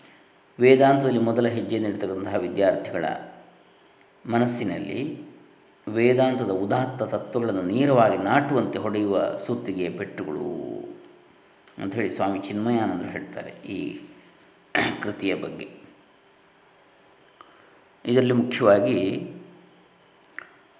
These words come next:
ಸಚ್ಚಿದಾನಂದ ಸರಸ್ವತಿ ಸ್ವಾಮೀಜಿಯ-, ಸ್ವಾಮೀಜಿಯವರು ಸುಮಾರು ಹದಿಮೂರು ಅಧ್ಯಾಯಗಳನ್ನು ಮಾಡಿದ್ದಾರೆ ವಿಚಾರಗಳ ಒಂದು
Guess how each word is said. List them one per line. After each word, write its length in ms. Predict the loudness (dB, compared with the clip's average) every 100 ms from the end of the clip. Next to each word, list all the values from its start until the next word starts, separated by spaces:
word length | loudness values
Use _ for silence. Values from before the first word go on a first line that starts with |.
| _ _ -8
ಸಚ್ಚಿದಾನಂದ 560 | -4 2 6 6 4
ಸರಸ್ವತಿ 380 | 0 -2 -2 -4
ಸ್ವಾಮೀಜಿಯ-, 1000 | 0 0 0 0 0 -2 -4 -6 -6 -4
ಸ್ವಾಮೀಜಿಯವರು 920 | 0 2 2 2 0 0 -2 -4 -10 -16 -20 -20 _ _ _ _ _ _ _ _ -14
ಸುಮಾರು 680 | -4 2 4 2 -2 -6 -2
ಹದಿಮೂರು 400 | 2 6 6 6
ಅಧ್ಯಾಯಗಳನ್ನು 720 | 4 2 4 4 4 0 0
ಮಾಡಿದ್ದಾರೆ 800 | -2 -2 -4 -4 -4 -4 -8 -12 -20 -18 -8
ವಿಚಾರಗಳ 520 | 2 6 6 6 2 0 -2 -10 -16 -20 -16
ಒಂದು 580 | -8 -6 -4 -6 -8 -14